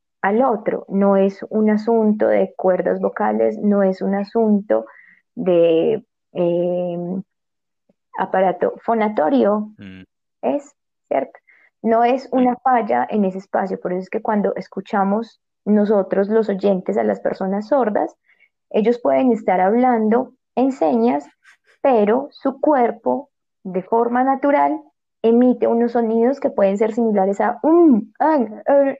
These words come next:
Speaker 1: er, er, er, cosas como esas. No, no hay conciencia de ese uso de la voz, y de hecho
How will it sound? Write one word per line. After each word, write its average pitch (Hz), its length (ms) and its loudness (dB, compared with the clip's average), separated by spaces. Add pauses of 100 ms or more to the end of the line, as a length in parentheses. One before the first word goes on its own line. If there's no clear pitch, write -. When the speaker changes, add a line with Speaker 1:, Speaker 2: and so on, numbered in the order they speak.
Speaker 1:
er, 277 340 2
er, 277 360 2
er, 240 280 -2 (160)
cosas 196 420 0
como 214 260 0
esas. - 400 -4 (840)
No, 220 520 2 (400)
no 240 220 2
hay 240 180 2
conciencia 294 960 0 (340)
de 202 320 2
ese - 320 0
uso 247 460 2
de 220 160 2
la 202 140 0
voz, 202 460 0
y 196 120 -2
de 190 220 0
hecho 208 400 -4